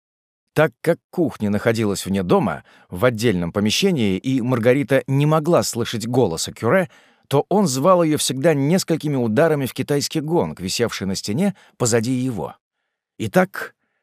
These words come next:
он взял кожаный молоток и ударил несколько раз по круглой металлической доске. Раздался звук сначала слабый, потом всё более сильный — определённый, перешедший, наконец, в дрожащий, пронзительный,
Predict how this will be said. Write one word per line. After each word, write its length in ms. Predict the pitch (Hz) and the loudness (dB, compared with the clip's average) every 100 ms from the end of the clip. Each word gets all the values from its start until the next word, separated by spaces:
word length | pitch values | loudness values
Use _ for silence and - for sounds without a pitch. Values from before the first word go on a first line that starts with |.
| _ _ - | _ _ -4
он 140 | 117 | 0
взял 220 | 104 110 | 2 0
кожаный 360 | 95 110 101 98 | 0 -2 -2 -4
молоток 420 | 98 101 170 - | -2 0 -2 -2
и 60 | 139 | -2
ударил 600 | 117 101 110 160 156 135 | -2 0 2 4 4 2
несколько 480 | 117 123 - 110 107 | 0 -2 -4 -4 -2
раз 320 | 101 92 - _ _ - | -2 -4 -10 _ _ -2
по 120 | 104 | -2
круглой 540 | - 160 160 175 180 _ | 0 0 4 2 2 _
металлической 760 | 127 151 120 110 117 - - 123 | -2 0 0 -2 -2 -4 -4 -4
доске. 520 | 113 113 - 82 76 - _ _ _ _ - | -2 -4 -6 -12 -14 -20 _ _ _ _ -2
Раздался 560 | 113 104 127 117 - | 0 4 4 2 -2
звук 260 | 101 127 127 | -4 -2 -4
сначала 400 | - 117 113 104 | -4 -6 -4 -4
слабый, 600 | - 117 117 123 160 180 _ _ _ _ _ | -4 0 2 4 2 0 _ _ _ _ _
потом 240 | 120 175 156 | -2 0 0
всё 160 | - | 0
более 280 | 101 92 87 | -2 -2 -2
сильный — 640 | - 151 160 151 151 139 _ _ - | -2 2 2 2 0 -2 _ _ -4
определённый, 920 | 107 117 98 95 139 156 143 143 127 - _ | -2 -2 0 2 4 4 2 -2 -4 -10 _
перешедший, 720 | 143 123 110 - 147 143 - | 2 2 2 2 2 2 0
наконец, 440 | 139 131 131 139 104 | 0 0 0 0 -4
в 80 | 95 | -2
дрожащий, 720 | 123 117 107 139 123 - 107 | 0 0 4 2 2 -2 -2
пронзительный, 920 | 104 123 101 147 170 131 120 110 | -2 0 2 2 2 0 0 -2